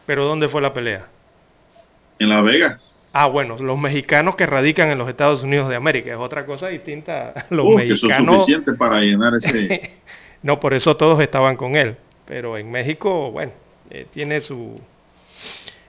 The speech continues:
Speaker 1: Eh, tiene sus opositores allá en México, el, el propio
Speaker 2: Bueno,
Speaker 1: Canelo
Speaker 2: yo desde
Speaker 1: Ruiz, ¿no?
Speaker 2: que vi que subieron al ring, don César, y vi la contextura física de ambos,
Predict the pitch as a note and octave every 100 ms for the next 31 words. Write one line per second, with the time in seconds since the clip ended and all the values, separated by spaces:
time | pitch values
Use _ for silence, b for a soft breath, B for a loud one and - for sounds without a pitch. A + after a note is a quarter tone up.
0 | _ - A#2+ A2+ A2 - - C2 - -
1 | C#3+ - - - _ _ _ - D#3 D#3
2 | E3 D#3+ D3 C#3 B2+ C#3+ G#3 E3 B2 C3
3 | C#3 C#3+ C#3+ C#3+ B2+ - A#2+ A#2+ C3 F2+
4 | B2 - C3 A#2+ D#3+ D3+ C#3 A2+ - G3+
5 | G#3 G#3 G3 D#3 D3 C#3+ D#3 G3 F3 -
6 | C#3 D#3+ E3+ D3+ B2+ B2 D#3+ D3+ C3+ B2+
7 | D#3+ - D#3+ C3+ A#2 C#3 C#3+ B2+ A2 G2+
8 | - C#3 C3+ B2 C#3 B2+ C#3 B2 G#2+ G#2
9 | A2+ A#2+ A#2+ B2 B2+ B2+ - -